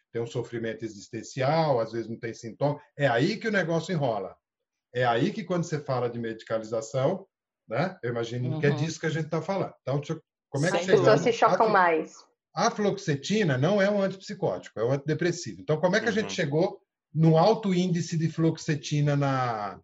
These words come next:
Speaker 2: Na água do Rio
Speaker 3: Uma
Speaker 2: Hudson.
Speaker 1: na
Speaker 3: rata.
Speaker 1: água do Rio Hudson?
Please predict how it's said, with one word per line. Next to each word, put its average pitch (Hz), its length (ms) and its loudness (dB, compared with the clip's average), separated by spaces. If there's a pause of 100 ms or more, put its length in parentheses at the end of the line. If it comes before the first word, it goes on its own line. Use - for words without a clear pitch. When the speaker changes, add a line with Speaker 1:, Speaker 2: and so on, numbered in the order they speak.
(460)
Speaker 2:
Na 156 260 -2
água 185 280 4
do 185 120 0
Rio 202 300 2
Speaker 3:
Uma 190 260 2
Speaker 2:
Hudson. 208 180 -2
Speaker 1:
na 196 120 8
Speaker 3:
rata. 139 260 6
Speaker 1:
água 170 200 4
do 180 120 2
Rio 190 260 6
Hudson? 143 480 0